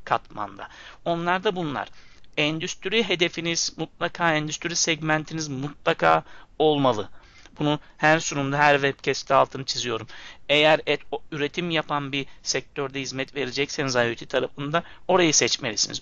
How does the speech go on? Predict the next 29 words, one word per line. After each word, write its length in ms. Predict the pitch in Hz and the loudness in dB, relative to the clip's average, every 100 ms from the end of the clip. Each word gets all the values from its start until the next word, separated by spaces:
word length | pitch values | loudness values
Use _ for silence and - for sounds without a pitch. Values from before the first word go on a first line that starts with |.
| - | -2
Örnek 420 | 151 160 160 - | 0 4 2 2
gıda 420 | 147 147 160 156 - - - - | 2 6 6 6 2 -18 -20 -12
üretimi 380 | 160 151 151 147 | -6 -4 -4 -6
yapıyorsanız 720 | 139 - 160 156 156 156 - - - - | -6 -4 -4 -2 -4 -4 -6 -10 -20 -16
kullandığınız 480 | 151 147 151 156 160 | -6 -2 0 -2 -6
makineler 480 | 151 - 156 156 156 | -8 -6 -4 -2 -2
için 280 | - 180 - - - - - - - - - | -4 -6 -8 -18 -20 -20 -18 -16 -18 -20 -10
kullanacağınız 800 | 139 139 143 143 143 151 139 | -6 -2 -2 0 2 2 0
buradaki 500 | 143 143 147 160 147 - - | -8 -8 -6 -2 -2 -4 -6
ekrandaki, 840 | 123 - 135 143 135 139 - 170 - - - - | -6 -4 0 0 0 -4 0 0 -2 -14 -16 -2
e, 760 | 143 139 131 123 123 120 - - - - - - - | 0 0 0 -2 -2 -2 -4 -6 -10 -20 -18 -18 0
scada 500 | - - 156 156 147 | 0 4 4 6 8
veya 220 | 143 135 | 8 6
P 160 | - | 4
L 160 | 143 135 | 4 6
C'den 380 | - 143 147 151 | 4 2 0 2
gelen 360 | 143 139 131 | 2 2 2
bilgiyi 540 | 131 131 127 131 131 120 - - - - - | -6 -10 -10 -6 -6 -6 -14 -18 -18 -16 -6
M 180 | 160 143 | -4 -4
Q 200 | - 143 | -6 -12
T 160 | 139 139 | -10 -8
T, 240 | 160 135 - | -4 -6 -2
E 240 | 131 131 | 4 4
M 80 | 131 | 4
Q 220 | - 139 | -2 -10
P 220 | 127 170 147 | -6 -6 -4
bilgisiyle 720 | 135 127 123 - 160 127 101 - - - - - - | -4 -2 0 0 4 4 2 -4 -20 -20 -20 -16 -8
cloud'a 380 | 139 131 151 190 | 4 6 6 6
atıp 240 | 175 151 | 4 0